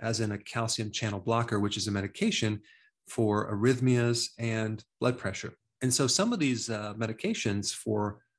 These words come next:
heart conditions actually either block or increase an electrolyte. So before I get into the relationships, I wanna just, uh,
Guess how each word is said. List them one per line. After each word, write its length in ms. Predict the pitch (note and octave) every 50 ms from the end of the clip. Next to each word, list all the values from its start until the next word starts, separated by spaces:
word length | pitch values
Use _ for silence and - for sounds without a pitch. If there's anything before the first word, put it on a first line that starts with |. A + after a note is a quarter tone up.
| _ _
heart 260 | - - C#3 C3+ C3 -
conditions 680 | - A#2+ G#2+ G#2+ G#2 - - A2 G#2 G#2 G#2 G#2 - - - - _ _ _ _ _ _ _
actually 540 | - B2 C3 B2+ - - C3 A#2+ A#2 A#2 A#2
either 440 | - A2+ A2+ G#2 G#2+ G#2 G#2 F#2+ - _
block 460 | - A2 G#2+ A2+ A#2 C3 C3 - -
or 220 | A#2 A2+ A2 - -
increase 720 | - B2 B2 A#2+ A#2 A2+ - - B2 A2 G#2 G#2 G2+ - -
an 60 | A#2+
electrolyte. 680 | A#2+ A#2+ C3+ D3 C#3 - - A#2+ G2+ G2 G2+ - - - _ _ -
So 200 | - - C3 A#2+
before 260 | G#2+ A#2+ A#2 - F3+
I 60 | F#3 C#3
get 140 | B2+ B2+
into 160 | C3+ B2 - A#2+
the 100 | G#2+ G2+
relationships, 560 | G#2+ G#2+ A#2 A#2 - B2+ A#2+ - - - -
I 40 | A#2
wanna 200 | C3 D3+ D#3 C#3
just, 320 | A#2+ B2+ A#2 - - -
uh, 160 | A#2 A2 G#2